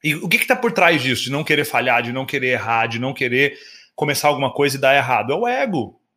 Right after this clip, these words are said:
E o ego é o falso eu. A pessoa tem um falso eu do lado dela. Existe o Wendel, que sou eu, que é um ser ao mesmo tempo perfeito e completamente imperfeito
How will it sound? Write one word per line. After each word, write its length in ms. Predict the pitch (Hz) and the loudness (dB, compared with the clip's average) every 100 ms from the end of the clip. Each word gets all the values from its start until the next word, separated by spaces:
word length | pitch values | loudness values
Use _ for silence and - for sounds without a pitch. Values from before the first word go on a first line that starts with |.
| - | -6
E 120 | 151 | 0
o 120 | 147 | 4
ego 260 | 131 131 160 | 4 4 2
é 20 | |
o 60 | |
falso 540 | 196 - 139 151 - 240 | 2 2 2 2 -2 0
eu. 240 | 233 196 | 2 2
A 40 | - | -2
pessoa 240 | 131 156 | -4 -4
tem 120 | 170 | -4
um 80 | 175 | -6
falso 500 | - 139 156 - 214 | -2 -2 -2 -2 0
eu 160 | 170 180 | 0 0
do 80 | |
lado 260 | 185 160 185 | 0 0 0
dela. 380 | 202 180 135 110 | -2 -2 -2 -4
Existe 380 | 120 127 143 190 | -6 -6 -6 -2
o 60 | |
Wendel, 420 | 151 175 233 262 | 0 0 0 -4
que 120 | - 165 | -8 -10
sou 200 | - 127 | -4 0
eu, 260 | 156 269 - _ _ _ _ | 0 -2 -8 _ _ _ _
que 80 | - | 2
é 60 | 165 | 2
um 100 | 160 | 2
ser 280 | - 151 | 0 0
ao 40 | 143 | 0
mesmo 260 | 151 143 | -2 -6
tempo 280 | 139 143 135 | -4 -4 -4
perfeito 720 | 123 147 113 - 151 196 - | -2 -2 -2 -2 0 0 -2
e 20 | |
completamente 640 | 170 131 156 160 151 156 156 | -6 0 0 0 -4 -4 -6
imperfeito 880 | 151 143 120 - 139 185 196 226 | -4 -2 -4 0 2 2 -2 -10